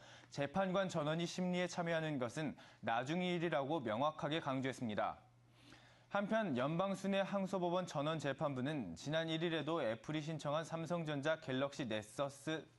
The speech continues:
판매 금지 가처분 신청을 기각했는데, 당시 법원은 갤럭시 넥서스 특허 침해로 애플이 얼마나 피해를 입었는지에 대한 구체적인 증거가 없다며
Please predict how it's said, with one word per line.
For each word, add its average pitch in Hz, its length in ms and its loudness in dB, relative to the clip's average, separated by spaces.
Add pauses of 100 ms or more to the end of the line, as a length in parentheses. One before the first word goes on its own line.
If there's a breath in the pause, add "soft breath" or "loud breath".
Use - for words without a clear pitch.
(440 loud breath)
판매 175 320 2
금지 156 260 0
가처분 160 440 0
신청을 151 340 -2
기각했는데, 127 880 0 (400 loud breath)
당시 170 340 0
법원은 180 460 2
갤럭시 156 440 0
넥서스 170 640 -2
특허 185 320 -2
침해로 156 560 0
애플이 156 300 -2
얼마나 151 520 2
피해를 165 360 0
입었는지에 143 680 0
대한 139 260 2
구체적인 143 540 -2
증거가 143 440 0
없다며 117 500 0